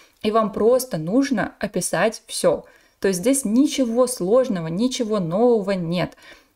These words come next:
А, вы же сами писали отрицательный контроль, там должен быть такой-то, такой-то. Вы всегда писали шаблон, что там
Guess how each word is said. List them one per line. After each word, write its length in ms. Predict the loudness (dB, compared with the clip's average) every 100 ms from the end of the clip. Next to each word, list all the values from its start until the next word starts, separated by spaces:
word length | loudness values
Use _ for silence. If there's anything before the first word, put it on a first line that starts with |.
| -6
А, 260 | -4 -2 0
вы 140 | 0
же 260 | 0 0 0
сами 300 | 0 -2 -4
писали 420 | -6 -2 0 0
отрицательный 560 | -2 -2 0 0 -2
контроль, 400 | -4 -4 0 -2
там 140 | -2 -4
должен 300 | -2 -2 -2
быть 160 | -2
такой-то, 300 | -2 0 -2 0
такой-то. 480 | -2 2 0 0 -4
Вы 80 |
всегда 280 | -6 -2 -2
писали 380 | -2 -2 -2 -2 -8 -10
шаблон, 460 | -4 -2 0 0 -2
что 160 | -6
там 220 | -4 -6